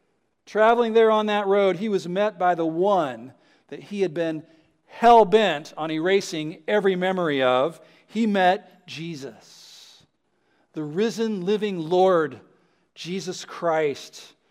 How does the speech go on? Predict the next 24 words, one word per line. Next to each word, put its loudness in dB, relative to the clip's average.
arranged -4
this -4
meeting -4
with -8
Saul 4
of -2
Tarsus, -6
who -8
was -8
knocked 6
off 4
of -6
his -8
horse. -8
There -2
were 4
a -2
few -2
poignant 0
words 4
exchanged -4
between -6
the -6
two, -4